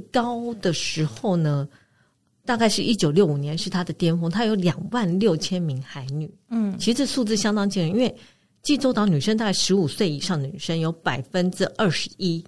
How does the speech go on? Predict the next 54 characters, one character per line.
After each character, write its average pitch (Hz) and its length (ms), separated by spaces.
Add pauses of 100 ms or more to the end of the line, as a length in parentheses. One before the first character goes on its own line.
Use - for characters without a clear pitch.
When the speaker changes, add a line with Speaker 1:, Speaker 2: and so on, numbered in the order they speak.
(880)
Speaker 1:
都 185 120
是 175 220
海 131 220
女， 135 280
从 - 180
事 180 140
海 165 140
女 143 120
的 - 120
工 147 240
作。 - 300
Speaker 2:
哦。 175 440
Speaker 1:
事 170 60
实 269 140
上 254 180
也 143 80
是 208 160
整 147 160
个 147 80
济 226 260
州 185 220
岛 160 160
从 165 220
事 254 120
渔 170 220
业 208 180
的 156 120
工 165 180
作 170 100
的 - 120 (160)
八 170 320
成。 - 280 (240)
Speaker 2:
其 - 160
实 277 160
不 285 300
少 - 440
耶。 170 440 (100)
Speaker 1:
对， 285 160
不 254 220
少， 147 300
那 247 180
时 - 100
候 202 120
算 196 200
是 190 100
最 190 340 (120)
高 139 300
的。 - 140 (280)
可 180 120
是 294 140
到 247 300
了 170 240
现 185 320
在， 160 300